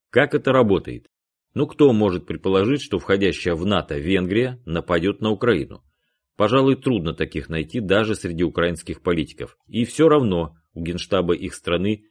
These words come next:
должен быть план и на этот случай. Произошло, командиры вскрыли пакеты и начали воевать. По-другому никак. Или там у вас всё по стандартам нато? Забыли советскую военную науку?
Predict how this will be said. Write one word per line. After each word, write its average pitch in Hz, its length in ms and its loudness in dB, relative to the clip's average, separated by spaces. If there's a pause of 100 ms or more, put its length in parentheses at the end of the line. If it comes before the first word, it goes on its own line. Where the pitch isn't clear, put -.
(160)
должен 87 480 2
быть 76 220 -6
план 135 340 2
и 123 80 0
на 139 160 0
этот 92 380 2
случай. 73 580 -8 (260)
Произошло, 127 720 2 (500)
командиры 104 420 2
вскрыли 87 400 -2
пакеты 175 480 0
и 113 160 -4
начали 113 360 0
воевать. 82 540 0 (220)
По-другому 78 480 -4
никак. 87 500 -6 (680)
Или 107 240 2
там 117 260 2
у 113 60 2
вас 110 180 2
всё 147 240 0
по - 120 -2
стандартам 123 680 0
нато? - 380 -4 (600)
Забыли 87 460 0
советскую 95 560 0
военную 92 400 0
науку? 90 540 -2